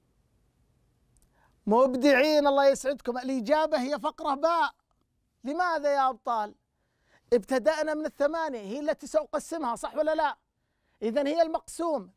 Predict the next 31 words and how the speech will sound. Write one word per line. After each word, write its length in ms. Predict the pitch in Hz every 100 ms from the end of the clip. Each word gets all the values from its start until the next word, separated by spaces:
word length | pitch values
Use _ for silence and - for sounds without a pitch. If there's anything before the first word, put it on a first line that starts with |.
| _
تكون 380 | 214 285 320
هي 260 | 233 330 330
في 100 | 262
البداية 600 | 392 381 330 349 311 240
يا 240 | 214 220
أبطال، 360 | 220 - 233 185 _ _ _ _ _
صح 240 | - 262
ولا 180 | 254 262
لا؟ 160 | 233 180 _ - -
وقسمناها 760 | 233 330 262 320 330 359 330
على 220 | 302 349 320
كم؟ 280 | 277 277 320 _ _
على 260 | 180 240
اثنين. 500 | 254 285 339 359 277 175 _ _ _ _ _ _ _ _
طيب، 240 | 262 254 -
كم 180 | 320 403
قفزنا 480 | - 330 370 370 349
من 200 | 330 330
مرة؟ 380 | 294 233 254 - _ _ _ _ _ _ _ _ _ _ _ _ _ _ _ _
بارك 440 | 214 294 339 -
الله 200 | 330 339
فيكم، 320 | 262 349 -
قفزنا 600 | 214 175 160 196 226 240
أربع 200 | 254 240
مرات، 420 | 240 254 285 269 -
أو 160 | 208
أجرينا 380 | 214 247 269 262
عملية 320 | 220 262 277 262
الطرح 340 | 247 294 247
كم 220 | - 294
مرة؟ 340 | 294 285 277